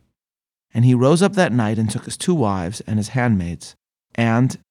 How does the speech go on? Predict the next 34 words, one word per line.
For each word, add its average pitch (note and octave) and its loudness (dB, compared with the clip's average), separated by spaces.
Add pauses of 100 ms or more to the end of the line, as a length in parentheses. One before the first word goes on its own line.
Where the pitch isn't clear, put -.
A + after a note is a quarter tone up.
his A2+ -4
eleven A2+ 0
children G2 -2
and G2+ -4
passed B2+ 0
over A2 0
the G2 -2
river C3 0
crossing A#2 -2
of G#2+ -2
the A2+ 0
Yabok. G#2 -4 (640)
And A#2 2
he C#3 4
took - -4
them G2 0
and G#2 0
sent D3+ 0
them D#3+ 0
over D3+ 0
the D#3 -4
stream G2 -4 (380)
and G#2 -4
sent C#3 2
over C#3 2
that A#2+ 0
which - -6
he C#3 2
had. F2 -6 (500)
And A2+ -2
Jacob A#2+ -2
was C3+ 0
left A#2 -4
alone. G#2 0